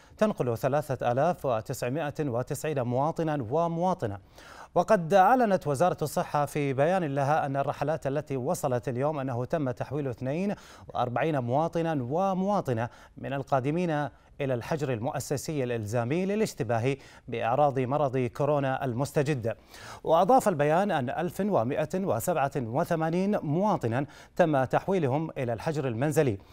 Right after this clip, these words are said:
فيما أوضح الوكيل المساعد للشؤون الفنية بوزارة الصحة الدكتور عبد الله المطيري أن أربعة حالات تم تحويلها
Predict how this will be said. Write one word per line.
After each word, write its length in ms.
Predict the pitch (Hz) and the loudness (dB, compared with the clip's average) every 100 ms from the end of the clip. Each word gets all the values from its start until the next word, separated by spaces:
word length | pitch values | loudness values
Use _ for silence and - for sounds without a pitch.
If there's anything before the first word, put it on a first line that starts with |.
| - - | -20 -20
فيما 260 | - 180 143 | -2 2 2
أوضح 420 | - 175 185 - | 2 2 0 0
الوكيل 420 | 156 127 127 208 | 0 0 0 0
المساعد 560 | 185 123 120 147 147 131 | 0 -2 0 2 2 0
للشؤون 480 | 120 - - 147 147 | -2 -2 -4 -2 -2
الفنية 560 | 147 - 139 147 180 | -2 -2 0 0 0
بوزارة 460 | 139 131 123 160 135 | 0 0 0 0 -2
الصحة 340 | 165 - - 123 | -4 -4 -4 -4
الدكتور 400 | 113 - 156 123 | -6 -4 -2 0
عبد 180 | 120 147 | 0 0
الله 140 | 139 | -2
المطيري 500 | 120 117 175 147 139 - - - | -4 -2 0 0 -2 -8 -20 -8
أن 100 | 127 | -4
أربعة 460 | 123 156 143 123 - | 0 0 2 0 2
حالات 400 | 139 135 156 - | 0 2 0 0
تم 280 | 131 127 123 | -2 0 -2
تحويلها 560 | 143 135 185 127 123 | -2 -2 0 2 0